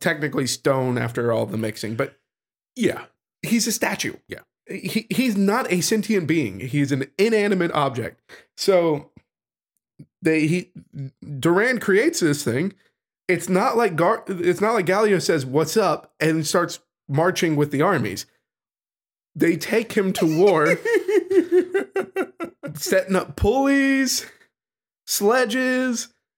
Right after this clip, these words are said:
Speaker 1: you know, doing the whole, like, Roman thing when they would take their boats, like, so
Speaker 2: Yeah.
Speaker 1: having logs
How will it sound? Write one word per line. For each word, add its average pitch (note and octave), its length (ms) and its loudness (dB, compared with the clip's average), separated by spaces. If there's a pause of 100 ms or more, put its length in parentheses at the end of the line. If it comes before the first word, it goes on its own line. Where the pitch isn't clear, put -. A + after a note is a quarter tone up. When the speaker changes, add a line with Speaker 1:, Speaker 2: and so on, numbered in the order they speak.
Speaker 1:
you F3 180 -2
know, F3 160 2
doing G3+ 340 0
the F#3+ 100 2
whole, F#3 760 2
like, C#3 260 0
Roman F3+ 560 2
thing G3+ 380 0
when E3+ 140 2
they D#3 100 2
would D3+ 440 0
take F3 320 -2
their D3+ 120 2
boats, D3 580 0
like, A#2 220 -4
so C#3+ 200 0
Speaker 2:
Yeah. - 140 2
Speaker 1:
having D#3+ 360 0
logs F3 720 0